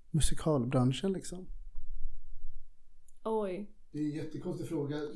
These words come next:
Speaker 1: insåg jag nu när jag ställde
Speaker 2: Nej,
Speaker 1: den.
Speaker 2: det är verkligen
Speaker 1: Men
Speaker 2: in-, nej, men det är verkligen inte en konstig fråga. Ehm, framför allt så tycker jag att det stora problemet, i alla fall för mig, har
Speaker 1: Mm.
Speaker 2: varit att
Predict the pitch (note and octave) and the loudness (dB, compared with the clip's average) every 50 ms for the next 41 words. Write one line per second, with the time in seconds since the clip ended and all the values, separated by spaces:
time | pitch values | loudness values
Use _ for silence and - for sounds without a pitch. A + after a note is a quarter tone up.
0 | - - - - - - - E3 F#3 D#3+ - D#3+ D#4 D#4 - D#3 F3+ - E4 D4+ | -12 -14 -14 -12 -14 -12 -8 -6 -6 -6 -4 -4 -6 -4 -4 -4 -2 -2 -2 -2
1 | D4 C#4 - - D4+ D4 D4+ D4 D4 C#4+ C#4+ D4 C#4+ A#3 C#4 C#4 C#4+ C#4+ C4 B3 | -2 -2 0 2 4 6 8 10 10 10 10 8 8 6 4 4 4 4 4 2
2 | - C#4+ C#4+ C#4+ C4+ C4 C4 C#4 C#4 C4+ C4+ C4 C4 A#3+ B3 A#3+ A#3 A3 - B3 | 2 2 2 4 4 4 4 2 2 4 4 2 2 4 2 0 0 0 -4 -6
3 | A#3+ A#3 G#3+ G#3+ A3 G#3 G3+ G#3 G3+ G3+ - G3+ G#3+ G#3 G3+ G3+ G#3 G#3 G#3+ G#3+ | -4 -4 -4 -2 -4 -4 -4 -4 -6 -8 -10 -8 -6 -6 -6 -6 -6 -8 -8 -10
4 | G#3 - - - A3 A3 A3 A3 G#3+ G#3+ G#3 G#3 G#3 G3+ G3+ G#3 G#3 G#3 G#3 G3+ | -12 -16 -10 -6 -4 -4 -4 -4 -4 -4 -4 -4 -4 -4 -4 -4 -4 -6 -6 -8
5 | - - - - - - - - B3+ A#3 - - - A3 A#3 B3 C4 B3+ - - | -10 -16 -20 -20 -20 -20 -10 -8 -8 -4 -4 -2 0 2 2 0 0 -2 -6 -8
6 | - G3+ - G#3 - G3 F#3+ F#3+ F#3 F#3+ - - - - G#3 G3+ F#3+ G3 G#3 G3+ | -8 -8 -10 -10 -8 -6 -6 -6 -6 -8 -8 -12 -8 -6 -6 -6 -6 -6 -10 -10
7 | - B3 A3+ G3+ G3 E3 E3+ - G#3+ G#3 G#3 F#3+ F#3+ F#3 - G#3 G3+ - - G3+ | -8 -8 -6 -6 -6 -6 -8 -8 -10 -10 -8 -8 -8 -8 -10 -10 -12 -8 -6 -4
8 | G3+ G#3 B3 D4+ D4 - - - C4+ - - - - - - - - D#4 D#4 - | -2 0 0 0 -2 -2 -4 -6 -10 -12 -16 -20 -20 -20 -20 -12 -6 -4 -4 -2
9 | G3 F3+ F3 G3 F#3 - - F#3 - - - - - - | -2 -2 -2 -4 -6 -8 -8 -10 -10 -12 -18 -20 -18 -18